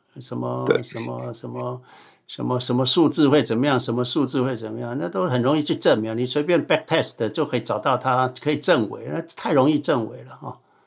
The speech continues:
Speaker 2: 对，对，对。
Speaker 1: 太容易证伪了，哎。好，你可以找到，就好像人家说天鹅都是白的，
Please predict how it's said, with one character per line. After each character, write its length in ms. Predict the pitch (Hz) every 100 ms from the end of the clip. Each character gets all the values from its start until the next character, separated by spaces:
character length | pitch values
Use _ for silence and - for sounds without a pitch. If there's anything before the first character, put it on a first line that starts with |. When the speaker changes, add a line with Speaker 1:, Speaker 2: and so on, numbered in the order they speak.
| _ _ _
Speaker 2:
对， 140 | - 95
对， 120 | 90
对。 80 | -
Speaker 1:
太 120 | 139
容 180 | 117 113
易 80 |
证 240 | 113 135 120
伪 80 | -
了， 220 | 127 123 -
哎。 180 | 120 - _ _ _ - _ _
好， 340 | - 120 123 _ _ -
你 120 | 139
可 100 | 160
以 60 |
找 220 | 165 113 120
到， 400 | 151 131 127 139 180 - _
就 140 | -
好 120 | 156 131
像 600 | 170 151 143 135 135 131 - _ _ _ _
人 180 | 127 135
家 140 | 151
说 320 | 135 156 147
天 240 | 143 160 170
鹅 160 | 139
都 140 | 127 147
是 120 | 139
白 300 | - 101 101
的， 200 | 104 110